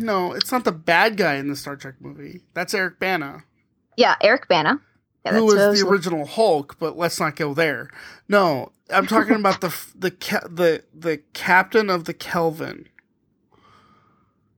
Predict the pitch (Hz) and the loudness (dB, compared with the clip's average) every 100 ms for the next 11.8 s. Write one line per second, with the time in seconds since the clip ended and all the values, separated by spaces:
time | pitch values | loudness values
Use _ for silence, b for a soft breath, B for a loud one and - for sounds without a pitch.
0 | _ _ _ _ _ _ _ _ _ _ | _ _ _ _ _ _ _ _ _ _
1 | _ _ _ _ - 233 214 359 453 508 | _ _ _ _ -8 -2 2 4 4 2
2 | 523 - _ _ _ 226 311 302 277 254 | 0 -4 _ _ _ 0 2 4 4 4
3 | 254 175 - 466 - 170 196 302 - - | 4 2 0 -4 0 0 0 -2 -8 -12
4 | _ _ _ _ _ _ _ _ _ - | _ _ _ _ _ _ _ _ _ 0
5 | 240 247 247 247 240 233 220 240 247 - | 2 4 4 4 2 -2 -4 -2 -2 0
6 | 247 233 226 233 220 214 247 - 190 175 | 2 2 2 2 2 0 0 -6 -4 -2
7 | 185 180 - - 196 175 - - 196 - | -2 -4 -6 0 0 0 -2 2 4 4
8 | 202 202 202 196 185 180 - 202 202 196 | 4 4 6 4 4 2 0 -4 -2 -2
9 | 175 - 185 180 - - 190 190 - 190 | -4 -6 -4 -4 -6 0 2 2 4 2
10 | 196 - 190 170 170 - - 180 180 175 | 2 0 2 4 4 0 0 0 0 -2
11 | 190 185 196 - - 185 247 - | -4 -2 0 0 -2 -4 -4 -6